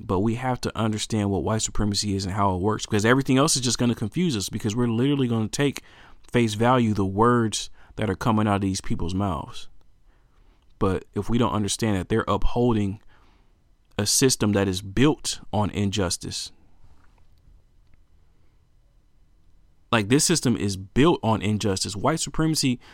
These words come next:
justice cannot exist in a racist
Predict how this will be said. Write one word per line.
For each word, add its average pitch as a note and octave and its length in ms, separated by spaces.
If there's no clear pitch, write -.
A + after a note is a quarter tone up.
justice D3 420
cannot C3 480
exist A2 720
in A2+ 120
a G#2 100
racist G#2+ 560